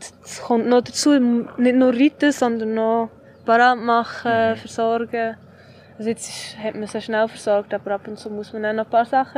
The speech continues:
Speaker 1: erledigen auf dem Hof. Genau.
Speaker 2: Ja. Äh, die eine Frage war noch, gewesen, ich weiss gar nicht, ob du es gesagt hast, was für eine Rasse ist.
Speaker 1: Aha, was,
Speaker 2: Ja, was
Speaker 1: ähm,
Speaker 2: überhaupt für Rasse sind, oder ein Pony?
Speaker 1: Der Kili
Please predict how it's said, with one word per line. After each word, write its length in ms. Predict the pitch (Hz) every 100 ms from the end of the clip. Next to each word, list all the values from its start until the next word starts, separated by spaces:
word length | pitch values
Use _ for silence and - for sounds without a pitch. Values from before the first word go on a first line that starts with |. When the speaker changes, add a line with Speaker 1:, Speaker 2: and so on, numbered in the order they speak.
| 262
Speaker 1:
erledigen 360 | 247 247 247 233
auf 120 | 233
dem 140 | 226
Hof. 300 | 220 220 220 - - - - - - - - -
Genau. 180 | 214 202
Speaker 2:
Ja. 120 | 117 - - - - -
Äh, 140 | 123 123
die 160 | 143
eine 140 | 170 196
Frage 480 | 165 151 180 165
war 60 | 147
noch, 100 | 175
gewesen, 320 | - 175 190 196 - - - - - -
ich 160 | 131 131
weiss 180 | 120 -
gar 140 | 123
nicht, 80 | 147
ob 60 | 113
du 40 |
es 100 | 117
gesagt 300 | - 131 147
hast, 100 | 131
was 160 | 120 -
für 60 | 117
eine 160 | 110 107
Rasse 640 | 131 165 - 165 160 120
ist. 340 | - - - 247
Speaker 1:
Aha, 320 | 208 254 247
was, 160 | 233 - - - - - -
Speaker 2:
Ja, 200 | 233 254 262
was 180 | 269
Speaker 1:
ähm, 60 | 139
Speaker 2:
überhaupt 260 | 127 131 -
für 140 | 123
Rasse 340 | 127 131 233
sind, 200 | 127 135
oder 260 | 110 107 110
ein 60 | 107 -
Pony? 200 | 113 - - - - -
Speaker 1:
Der 100 | 233
Kili 580 | - 294 294 330 370